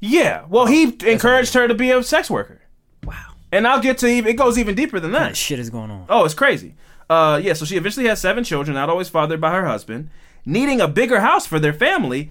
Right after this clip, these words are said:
Speaker 1: they moved to a new residence where Fred designed a room for Rosemary to, um,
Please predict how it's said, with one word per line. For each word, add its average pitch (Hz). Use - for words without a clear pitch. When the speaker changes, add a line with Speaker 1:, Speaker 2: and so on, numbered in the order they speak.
Speaker 1:
they 240
moved 196
to 180
a 135
new 220
residence 175
where 131
Fred 247
designed 151
a 127
room 175
for 147
Rosemary 113
to, -
um, 95